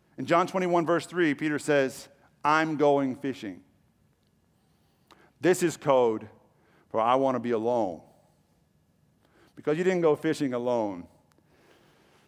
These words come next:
back then. It wasn't like you had a motorboat and a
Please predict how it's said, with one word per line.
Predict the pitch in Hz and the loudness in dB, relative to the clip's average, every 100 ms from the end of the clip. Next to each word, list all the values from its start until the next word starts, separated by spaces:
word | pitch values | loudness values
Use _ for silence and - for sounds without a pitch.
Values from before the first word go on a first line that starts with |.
| _ _ _ 117 | _ _ _ -4
back | 107 107 107 | 0 0 -2
then. | 101 101 117 | -4 -4 -4
It | 117 | -2
wasn't | 117 120 113 | 0 0 -4
like | 110 | -4
you | 113 | -2
had | 107 | -2
a | |
motorboat | 104 113 117 107 92 87 98 - | -2 -2 0 -2 -2 -4 -6 -8
and | 113 95 | -10 -8
a | 90 87 | -6 -8